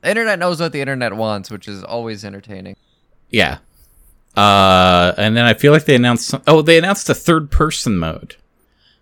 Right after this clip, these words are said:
Speaker 2: which is very
Speaker 1: Yeah, I'd heard
Speaker 2: interesting, 'cause
Speaker 1: that.
Speaker 2: that game's very deliberately first person, but the feedback, people keep asking, "Yeah, yeah, but I want third person." And it's like, "You know what? Fine." And so they're,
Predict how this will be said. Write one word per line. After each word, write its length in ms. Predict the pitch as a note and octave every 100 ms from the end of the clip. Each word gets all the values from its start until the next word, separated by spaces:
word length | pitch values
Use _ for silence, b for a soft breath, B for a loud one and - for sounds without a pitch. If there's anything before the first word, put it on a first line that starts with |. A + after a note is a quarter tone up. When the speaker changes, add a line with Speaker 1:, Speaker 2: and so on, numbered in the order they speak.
| _
Speaker 2:
which 200 | - A#2+
is 120 | C3+ A#2
very 320 | C#3 F3+ A3+
Speaker 1:
Yeah, 80 | E4+
I'd 80 |
heard 160 | - -
Speaker 2:
interesting, 340 | A#3 B3 G3+
'cause 200 | D#3+ C#3
Speaker 1:
that. 100 | A#2+
Speaker 2:
that 80 | D3
game's 260 | G3 G3 A#2
very 300 | A2+ B2 B2+
deliberately 680 | A#2 G2 G#2+ G#2+ A2+ G2+
first 440 | F2 - G2 F2+ -
person, 540 | G2 F#2 - B2+ C3+ - b b b -
but 200 | C3 -
the 100 | A2+
feedback, 640 | - D3 D#3+ C#3 G#2+ G2+
people 240 | - C#3 C3+
keep 260 | - C#3+
asking, 460 | A#2 A#2+ A#2+ - G#2
"Yeah, 180 | C3 E3+
yeah, 140 | F3+
but 140 | F3+ F#3
I 40 |
want 160 | A3 G#3+
third 160 | D#3
person." 320 | C#3+ C#3 -
And 80 | F2+
it's 80 | A2
like, 120 | B2
"You 80 | C3
know 100 | E3+
what? 340 | C#3+ E3+ E3+
Fine." 380 | - F#3+ E3+ F2+
And 140 | G2 G2+
so 120 | A#2
they're, 200 | A2 G#2